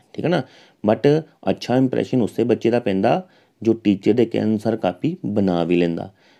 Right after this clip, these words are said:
ਜੋ ਕਾਪੀ ਹੀ ਨਹੀਂ ਬਣਾਏਗਾ ਉਸ ਨੂੰ ਜਿਹੜਾ ਇਹ ਵੀਹ ਨੰਬਰ ਜਿਹੜੇ ਹੈ,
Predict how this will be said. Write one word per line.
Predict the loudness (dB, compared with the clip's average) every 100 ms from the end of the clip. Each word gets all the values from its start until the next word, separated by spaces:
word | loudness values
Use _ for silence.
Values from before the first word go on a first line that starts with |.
| _
ਜੋ | -2
ਕਾਪੀ | 0 0 0 0
ਹੀ | 2
ਨਹੀਂ | 2 2
ਬਣਾਏਗਾ | 4 2 2 2 -2 -4 _ _ -2
ਉਸ | -2 2
ਨੂੰ | 2
ਜਿਹੜਾ | 2 2 2
ਇਹ | 2 2
ਵੀਹ | 0 2 4
ਨੰਬਰ | 4 2
ਜਿਹੜੇ | 0 0 0
ਹੈ, | -2 -6